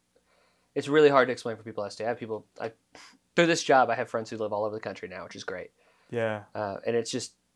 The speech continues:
Speaker 1: they're like, "Yeah, yeah, home, home court is always a great thing," or all the fans. It's like, "Yeah, man, it's just different." It, it's hard to
Speaker 2: Mm.
Speaker 1: explain 'cause I've been to other arenas, I've seen other N B A teams play. It's different.
Speaker 2: Yeah.
Speaker 1: It's just different because it's, like, winning and losing isn't the number one priority, I don't think, in that arena.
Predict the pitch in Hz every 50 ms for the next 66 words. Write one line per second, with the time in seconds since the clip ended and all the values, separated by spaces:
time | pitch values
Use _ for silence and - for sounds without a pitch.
0 | _ _ _ - 135 131 131 123 127 - 214 226 233 214 190 151 127 120 - -
1 | 190 196 185 - - - - 180 180 165 - - - 151 139 117 98 - - 123
2 | 113 123 120 120 120 117 110 117 110 - 117 107 95 - - 120 110 104 101 101
3 | 101 101 110 123 120 120 - 127 117 113 - 120 123 - 117 - - - - -
4 | 120 113 113 113 - - 147 131 - - 104 - - 85 76 _ _ _ - 120
5 | - - - 123 - - 139 143 147 143 147 139 - - 135 123 113 117 113 107
6 | 107 127 131 139 123 135 131 135 131 123 127 127 123 120 120 120 117 - - 101
7 | - _ _ _ - - - - 131 135 135 135 131 131 131 131 131 131 127 -
8 | 131 127 123 - - 131 - - 113 110 - - - _ _ _ _ _ - -
9 | 110 - - - - _ _ _ _ _ _ - 120 117 113 107 - _ _ _
10 | - 113 - - - 117 110 - _ - - - - - - - _ _ - -
11 | - 110 101 101 107 104 104 - - _ _ _ _ _ _ _ _ _ _ _
12 | _ _ - - - _ - 127 127 131 123 120 - 131 143 156 156 160 156 143
13 | 135 131 131 135 139 127 127 120 117 87 117 131 123 127 104 117 113 113 107 104
14 | 110 104 101 98 - - 107 104 104 104 92 85 82 85 - _ - 117 117 110
15 | - - 113 107 110 107 107 101 95 92 92 95 95 87 87 87